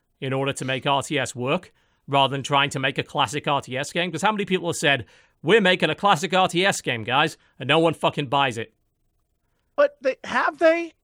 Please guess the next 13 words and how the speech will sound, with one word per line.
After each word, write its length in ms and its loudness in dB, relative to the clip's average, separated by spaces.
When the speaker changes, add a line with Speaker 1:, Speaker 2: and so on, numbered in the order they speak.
Speaker 2:
have 280 2
they 160 4
done 640 -2
that 220 0
though? 300 2
Like, 260 2
actually 420 2
Speaker 1:
Yeah. 240 6
Speaker 2:
made 80 -2
a, 60 -10
like, 340 -4
a 80 -4
good 600 0